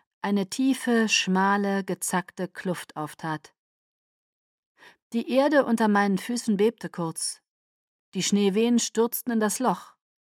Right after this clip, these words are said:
Doch der Nebel tanzte einfach darüber hinweg,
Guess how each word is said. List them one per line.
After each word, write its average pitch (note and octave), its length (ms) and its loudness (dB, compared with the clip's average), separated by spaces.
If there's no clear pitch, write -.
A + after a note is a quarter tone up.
Doch A#3 120 -2
der C4+ 160 8
Nebel D4+ 400 6
tanzte A3+ 680 0
einfach G3+ 420 -4
darüber F3+ 300 -4
hinweg, E3 460 -4